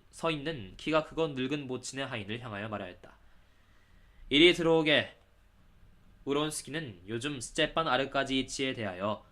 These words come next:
누구나 한결같이 느끼는 그 유쾌한 기분 이외에 또한 그가 끼찌와 인연이 있는 사람이라는 그것으로 하여 한결 더 다정한 감을 느끼는 것이었다. "그래,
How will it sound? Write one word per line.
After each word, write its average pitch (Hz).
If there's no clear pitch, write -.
누구나 143
한결같이 156
느끼는 135
그 147
유쾌한 139
기분 131
이외에 98
또한 139
그가 139
끼찌와 143
인연이 131
있는 131
사람이라는 123
그것으로 113
하여 98
한결 151
더 151
다정한 127
감을 123
느끼는 104
것이었다. 98
"그래, 127